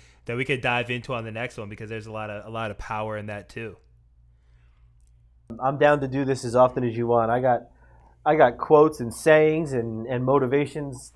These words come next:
Speaker 2: coming out my ass.
Speaker 1: Yee!
Speaker 2: <laughs>
Speaker 1: Let's go. I know you do. Man, Mike, Doctor Mike, man, I appreciate your time so much and all the wisdom and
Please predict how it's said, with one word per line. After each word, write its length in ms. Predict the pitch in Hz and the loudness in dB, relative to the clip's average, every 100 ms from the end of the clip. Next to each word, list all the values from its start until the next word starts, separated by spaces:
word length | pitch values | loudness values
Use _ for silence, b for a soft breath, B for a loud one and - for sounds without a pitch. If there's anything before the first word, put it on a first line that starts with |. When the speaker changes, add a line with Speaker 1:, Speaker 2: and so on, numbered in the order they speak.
| _ | _
Speaker 2:
coming 240 | - 135 | -6 -4
out 140 | 139 131 | 0 0
my 160 | 123 120 | 0 -4
ass. 220 | 98 - - B B B | -8 -12 -20 B B B
Speaker 1:
Yee! 540 | 143 254 440 440 403 370 | -2 2 4 4 4 4
Speaker 2:
<laughs> 340 | - 190 - | 2 2 -2
Speaker 1:
Let's 280 | 131 131 - | -2 -2 -2
go. 300 | 139 143 117 | -2 -2 -2
I 120 | 113 | -4
know 140 | 131 | -4
you 160 | 135 131 | -4 -6
do. 340 | 120 143 120 113 _ _ _ | -8 -8 -8 -12 _ _ _
Man, 300 | 135 135 120 - _ _ | -6 -6 -6 -12 _ _
Mike, 560 | 117 135 131 107 - - | -10 -6 -6 -8 -16 -10
Doctor 300 | 131 135 127 | -8 -6 -6
Mike, 320 | 127 120 - | -6 -6 -8
man, 140 | 113 | -10
I 100 | 117 | -8
appreciate 600 | 127 - 143 127 135 127 127 | -10 -10 -10 -8 -8 -8 -10
your 80 | |
time 320 | 120 135 127 113 | -10 -8 -8 -10
so 300 | - 131 120 | -8 -6 -6
much 380 | 120 123 120 | -6 -8 -8
and 160 | 117 110 | -12 -12
all 140 | 117 120 | -10 -8
the 80 | |
wisdom 640 | 113 113 120 110 123 117 117 b b b _ | -8 -8 -8 -6 -6 -6 -10 b b b _
and 300 | 123 113 110 | -10 -10 -10